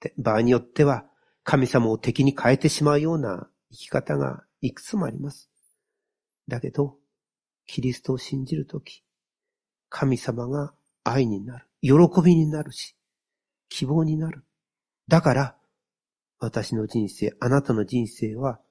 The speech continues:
必ず変わります。幸いに、幸いな仕方に変わっていくんです。これは本当のことです。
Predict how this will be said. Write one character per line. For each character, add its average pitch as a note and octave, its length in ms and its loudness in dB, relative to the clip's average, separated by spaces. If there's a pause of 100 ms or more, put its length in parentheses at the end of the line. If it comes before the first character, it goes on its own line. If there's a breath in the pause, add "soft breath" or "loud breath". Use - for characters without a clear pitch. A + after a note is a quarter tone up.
(400)
必 D3+ 160 4 (260)
ず E3 160 -2
変 - 180 -6
わ A#2 80 0
り G2+ 100 -4
ま A#2+ 140 -10
す。 - 240 -18 (840)
幸 C#3 480 6
い C3 80 4
に、 C#3+ 260 0 (720)
幸 C#3+ 440 -8
い C#3+ 40 -6
な D3 100 -4
仕 - 120 -12
方 C#3+ 260 -8
に D#3+ 200 -6 (640)
変 C3+ 120 -4
わ D#3+ 60 -4
っ - 100 -10
て - 140 -10
い C3+ 60 -4
く E3 180 2
ん A2 80 0
で - 100 -12
す。 - 200 -20 (560)
こ - 120 2
れ F#3 60 6
は C3+ 80 4
本 D3 220 2
当 C#3 120 2
の A#2+ 80 -2
こ - 100 -10
と - 100 -8
で B2 100 -16
す。 - 200 -20